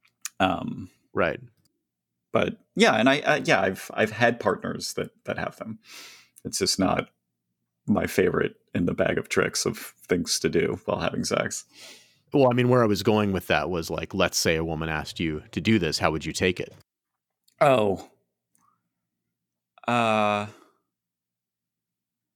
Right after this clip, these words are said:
Speaker 1: I guess I would, yeah, I mean, I would, I guess I would,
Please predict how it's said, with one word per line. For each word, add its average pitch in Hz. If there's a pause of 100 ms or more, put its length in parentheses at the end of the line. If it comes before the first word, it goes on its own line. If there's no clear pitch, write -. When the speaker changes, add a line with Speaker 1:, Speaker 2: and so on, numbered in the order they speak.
(720)
Speaker 1:
I 139 (160)
guess - (280)
I 127
would, 160 (220)
yeah, -
I 220
mean, 220 (920)
I 208
would, -
I 190
guess 254
I 233
would, 185